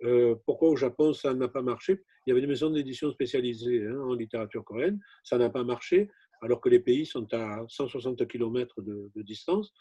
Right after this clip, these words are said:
Et il y a une maison d'édition, euh, de littérature coréenne en France qui tient debout depuis, euh, dix ans.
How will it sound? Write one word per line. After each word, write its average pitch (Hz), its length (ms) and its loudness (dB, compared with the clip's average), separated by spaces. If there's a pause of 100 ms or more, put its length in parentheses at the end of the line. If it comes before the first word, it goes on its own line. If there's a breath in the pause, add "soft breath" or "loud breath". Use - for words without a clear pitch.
(320 soft breath)
Et 127 120 0
il 131 80 -2
y 139 40 2
a 135 40 4
une 135 120 -2
maison 139 260 0
d'édition, 139 600 -2
euh, 113 340 -4 (140)
de 127 220 0
littérature 123 500 0
coréenne 123 320 0
en 113 100 -2
France 190 340 0 (280 soft breath)
qui 120 120 -10
tient 131 160 -2
debout 123 340 0
depuis, 143 440 -2
euh, 120 120 6
dix 120 240 -4
ans. 117 160 -2